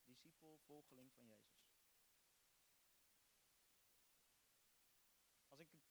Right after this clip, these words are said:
eerste principe zou willen toepassen op mijn leven, op jullie leven, dan is volgens mij de oproep:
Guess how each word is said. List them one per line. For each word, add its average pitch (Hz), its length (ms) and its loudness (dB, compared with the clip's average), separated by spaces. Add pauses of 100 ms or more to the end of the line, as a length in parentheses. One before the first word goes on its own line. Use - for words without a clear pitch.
eerste 190 300 10
principe 185 440 2
zou 170 220 10
willen 170 220 6
toepassen 208 500 6
op 165 120 2
mijn 185 240 6
leven, 180 380 4
op 165 100 0
jullie 170 220 8
leven, 170 380 8
dan 143 220 8 (440)
is - 140 4
volgens - 240 8
mij 185 140 12
de 185 100 8
oproep: 185 320 6